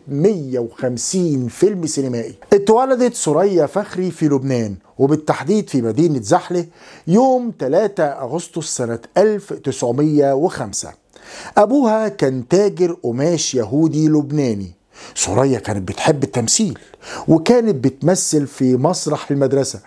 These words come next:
<laughs> وكانت دايمًا بتقوم بدور الأم. ولما خلصت الشهادة الابتدائية اشتغلت ممثلة في فرقة مسرحية لبنانية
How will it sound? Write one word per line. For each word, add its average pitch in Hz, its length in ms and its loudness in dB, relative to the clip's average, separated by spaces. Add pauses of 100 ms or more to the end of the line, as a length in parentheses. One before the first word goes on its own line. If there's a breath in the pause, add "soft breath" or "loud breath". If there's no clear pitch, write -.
<laughs> 403 460 0
وكانت 190 440 2
دايمًا 180 460 -2 (300 loud breath)
بتقوم 196 580 0
بدور 170 340 4
الأم. 147 440 -4 (640 loud breath)
ولما 202 720 2
خلصت 170 720 -2
الشهادة 139 680 0
الابتدائية 131 840 0 (460 loud breath)
اشتغلت 226 500 2
ممثلة 160 520 0 (260 soft breath)
في 175 180 -2
فرقة 196 440 -2
مسرحية 156 720 0
لبنانية 143 760 0